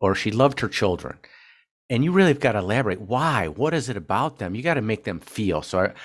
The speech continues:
I want people to feel like my, my people are, are real. The story is real.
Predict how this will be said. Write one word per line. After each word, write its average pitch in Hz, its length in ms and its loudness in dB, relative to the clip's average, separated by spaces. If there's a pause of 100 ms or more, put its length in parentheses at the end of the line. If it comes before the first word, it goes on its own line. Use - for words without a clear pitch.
(140)
I 160 60 2
want 175 200 0
people 135 220 -2
to 95 140 -6
feel 156 480 2
like 110 260 2
my, 92 240 0 (140)
my 85 160 -6
people - 360 0
are, 92 280 0 (240)
are 95 120 2
real. 113 280 4
The 95 100 0
story 135 500 2
is 110 220 -4
real. 107 320 0